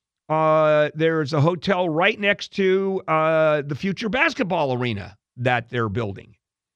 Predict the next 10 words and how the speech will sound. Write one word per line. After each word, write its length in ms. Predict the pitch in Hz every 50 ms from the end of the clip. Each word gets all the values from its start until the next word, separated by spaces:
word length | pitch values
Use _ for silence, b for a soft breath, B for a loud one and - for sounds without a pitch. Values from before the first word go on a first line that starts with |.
| _ _ _ _ - - - -
And 400 | 139 151 151 156 151 151 151 139
so 520 | - - 185 175 165 165 165 165 165 202 - _ _ _ _ _ _ _ _ _ _ _ -
you 140 | 147 160
have 260 | 160 202 247 262 240 202
all 340 | - - 262 302 294 226
of 60 | 185 151
those 180 | 147 143 131
public 420 | - - 220 240 208 190 170 147 117
venues, 640 | 117 127 123 120 120 120 120 123 123 113 - - _ _ _ _ _ _ _ _ _ -
and 400 | 151 160 160 160 160 160 151 135